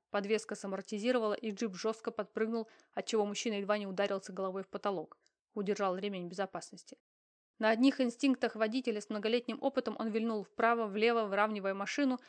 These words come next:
и вылетел на обочину, уже тормозя. Вот же дерьмо. Ливанов вцепился пальцами в руль и тяжело выдохнул, ещё не до конца поверив, что пронесло. Чудом удержавшись на дороге, Вранглер замер на грязной обочине.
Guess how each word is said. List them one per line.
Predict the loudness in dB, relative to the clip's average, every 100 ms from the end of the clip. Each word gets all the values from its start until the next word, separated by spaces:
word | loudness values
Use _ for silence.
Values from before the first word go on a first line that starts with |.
| _
и | 0
вылетел | 4 4 2 -2
на | 0 0
обочину, | 0 -2 -4 -14 -10
уже | -6 -6
тормозя. | -6 -6 -8 -10 -14 _ _ _ _ _ _ -4
Вот | -2 0
же | 0
дерьмо. | 0 0 0 -2 -6 -12 _ _ _ _ 0
Ливанов | 4 4 4 -2
вцепился | -6 -4 -2 -2 0
пальцами | 2 2 2 -4
в | -4 0
руль | 0 -2
и | -6
тяжело | -4 0 0
выдохнул, | 0 -4 -6 -10 -14
ещё | -12 -10
не | -6
до | -6
конца | -6 -6 -4
поверив, | -2 0 0 -2
что | -10 -10
пронесло. | -8 -10 -10 -12 -14 _ _ _ _ _ -2
Чудом | 2 4 2
удержавшись | 2 2 2 0 -8
на | 0
дороге, | 2 2 0 -2
Вранглер | 0 0 -2 -4 -4
замер | -2 0 -2 -4
на | -6
грязной | -6 -6 -6 -8
обочине. | -8 -10 -12 -16